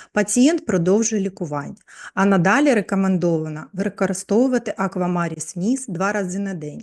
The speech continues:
плюс Флікс по одній дозі два рази на день до одного місяця. Призначен повторний огляд після лікування.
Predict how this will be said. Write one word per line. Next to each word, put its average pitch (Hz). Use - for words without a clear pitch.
плюс 247
Флікс 208
по 202
одній 185
дозі 233
два 220
рази 226
на 226
день 220
до 208
одного 202
місяця. -
Призначен 254
повторний 196
огляд 262
після 196
лікування. 156